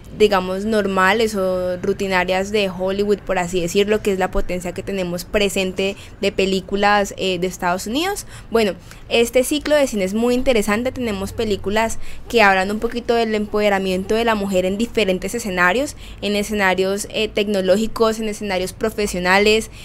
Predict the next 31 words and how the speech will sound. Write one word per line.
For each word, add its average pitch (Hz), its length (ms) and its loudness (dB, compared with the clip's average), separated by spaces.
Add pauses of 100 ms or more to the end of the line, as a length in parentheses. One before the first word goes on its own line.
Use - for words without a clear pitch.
(140)
en 202 260 -2
situaciones 202 600 -2
complejas 208 880 -2
de 220 180 0
migración. 208 1040 0 (380)
Eh, 190 300 -4
es 196 120 -10
una, 214 260 -2 (100)
es 233 120 -2
un 240 80 0
ciclo 262 280 -2
muy 277 220 0
interesante 285 480 -2
que 277 80 -6
estamos 226 320 -2
realizando 208 560 -2 (280)
de 226 120 2
la 214 140 2
mano 190 520 -2
con 220 280 -2
la 190 60 -2
Embajada 185 520 -2
de 220 60 -4
los 220 160 -4
Estados 208 340 -4
Unidos, 349 440 -4 (220)
de 214 120 0
la 214 80 0
mano 190 280 0
en 233 180 -2
a-, 202 160 -6